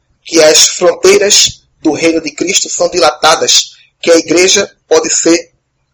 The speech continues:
levada até cada vez mais os confins da terra.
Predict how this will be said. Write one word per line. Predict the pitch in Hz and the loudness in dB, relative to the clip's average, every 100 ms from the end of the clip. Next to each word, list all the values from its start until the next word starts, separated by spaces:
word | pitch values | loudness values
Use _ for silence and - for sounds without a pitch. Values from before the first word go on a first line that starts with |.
| _ _ | _ _
levada | - 147 - 151 180 131 - - | -2 -2 0 0 0 -2 -6 -8
até | 135 - 160 | -8 -4 -4
cada | - 175 170 | 0 0 0
vez | 165 160 | 0 -2
mais | 147 156 - - | 0 0 0 -2
os | 170 - | -2 -4
confins | - 185 - 151 | -2 -6 -6 -4
da | 156 | -2
terra. | 151 123 107 - | 0 -2 -6 -10